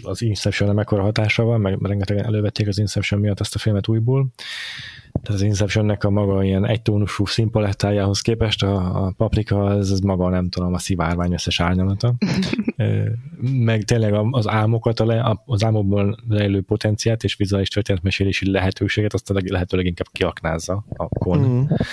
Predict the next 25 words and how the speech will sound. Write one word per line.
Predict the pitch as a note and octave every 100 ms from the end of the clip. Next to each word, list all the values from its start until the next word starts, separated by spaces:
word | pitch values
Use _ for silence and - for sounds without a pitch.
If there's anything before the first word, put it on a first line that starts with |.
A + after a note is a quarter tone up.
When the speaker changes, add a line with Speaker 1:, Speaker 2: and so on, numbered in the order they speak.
| - - -
Speaker 1:
Szerintem, | - G#2+ A2+ A2+ A2+ G#2+ A2+ -
ha | - G#2+
már | G2+ G2+
ilyen | G2+ G2+
ihletésekről | G#2+ A2 G#2+ G#2+ - G2+ G#2
beszélünk, | G#2 G2+ A2 G#2
akkor | - G2+ - - _ _ _
én, | F#2 F#2
én | - G#2
nem | G#2 F#2+
tudom, | F#2 F#2
erről | F#2
miért | F#2 F#2
nem | F2+ A#2+
jönnek | A2 G2+ -
sehol, | G2+ G2 G#2
de | G#2
én | G2+
azt | G#2+
gondolom, | G#2 G2+ G2+ G2
hogy | F#2+
a, | F#2+ G2 - _ - - - - - - _
a | F#2+
Paprikát | A2 G2+ G#2 - G2
azt | G2 - -